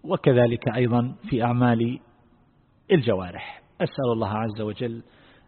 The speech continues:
أن يرزقنا وإياكم قلوبا مسلمة مستسلمة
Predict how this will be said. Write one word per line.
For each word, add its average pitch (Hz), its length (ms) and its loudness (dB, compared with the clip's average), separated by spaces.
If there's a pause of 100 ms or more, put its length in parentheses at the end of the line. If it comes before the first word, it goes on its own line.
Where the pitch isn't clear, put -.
(140)
أن 139 60 2
يرزقنا 117 560 0
وإياكم 113 640 0 (840)
قلوبا 120 560 6 (760)
مسلمة 123 920 4 (360)
مستسلمة 123 1040 2